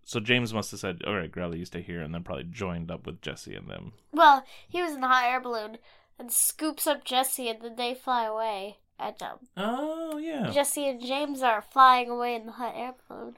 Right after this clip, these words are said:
Speaker 2: Meowth is running <laughs> along the ground.
Speaker 1: Poor Meowth. And that was, it was interesting, especially since we got some more James backstory, too, which was kinda cool. And it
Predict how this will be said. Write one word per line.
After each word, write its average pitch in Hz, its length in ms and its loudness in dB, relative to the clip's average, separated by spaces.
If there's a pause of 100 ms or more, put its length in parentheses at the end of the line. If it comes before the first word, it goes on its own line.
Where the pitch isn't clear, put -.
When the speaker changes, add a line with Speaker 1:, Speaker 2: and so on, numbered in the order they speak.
(100)
Speaker 2:
Meowth 269 440 0
is 247 240 -12
running 269 180 -2
<laughs> 339 40 2
along 359 380 10
the 403 80 6
ground. 381 480 12 (400)
Speaker 1:
Poor 123 200 2
Meowth. - 280 -8 (240)
And 123 140 -6
that 160 140 8
was, 175 200 0 (140)
it 147 80 6
was 214 160 12
interesting, 180 400 2
especially 139 360 0
since 123 220 -8
we 107 60 -6
got 110 140 0
some 120 100 -6
more 101 100 0
James 87 360 -4
backstory, 123 580 -6
too, 123 220 -6
which 123 120 -10
was - 80 -14
kinda 127 220 -8
cool. 127 380 -6
And 123 180 2
it - 140 -4